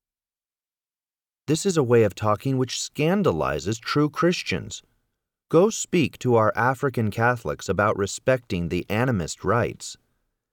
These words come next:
If a Christian were caught while participating in such rites,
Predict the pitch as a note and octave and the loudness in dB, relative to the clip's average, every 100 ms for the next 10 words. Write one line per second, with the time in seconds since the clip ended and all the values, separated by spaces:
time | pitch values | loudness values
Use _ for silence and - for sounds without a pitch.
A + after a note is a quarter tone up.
0 | - B2 A#2 G2 - - B3 B3 - G2+ | 0 2 4 2 -2 -2 0 0 -2 -2
1 | E2+ F2+ F2+ - D#3+ G#2 G#2 F#2+ F#2 G2 | 0 0 -2 0 0 0 0 0 0 -4
2 | - F#3 - D3+ G2+ F2 E2 D2+ F#2+ D#2+ | -2 -2 -2 -2 -2 0 -4 -4 -4 -4
3 | E2 D#2 G2 - | -2 -2 -2 -4